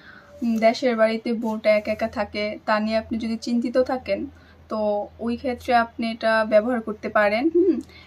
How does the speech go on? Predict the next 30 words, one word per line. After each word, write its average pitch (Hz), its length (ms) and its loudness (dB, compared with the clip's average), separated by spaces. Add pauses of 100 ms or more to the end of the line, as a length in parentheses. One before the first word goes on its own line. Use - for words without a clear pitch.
(120)
এটা 226 220 0
হচ্ছে 240 340 -2
আপনার 226 420 0
বউকে 220 560 -6
অনেক 226 240 -2
সেফটি 226 400 -4
রাখবে। 214 400 2
Then 220 260 -2
আপনি 208 300 -2
যদি 247 220 -4
বাহিরে 247 360 0
থাকেন, 240 320 -2
এটা 226 440 4
আপনার 226 320 -2
ওয়াইফকে 220 320 0
গিফট 226 280 -6
করলে 226 360 0 (300)
এই 220 120 -4
জিনিসটা 240 400 2
আপনি 214 640 0 (100)
চিন্তামুক্ত 254 540 0
থাকবেন। - 440 -6 (420)
কারণ 247 260 4
হচ্ছে 254 220 -2
এটা 240 140 4
আপনি 233 200 0
ব্যবহার 226 380 4
করলে 226 220 -2
আপনার 220 420 0
ওয়াইফ 214 280 4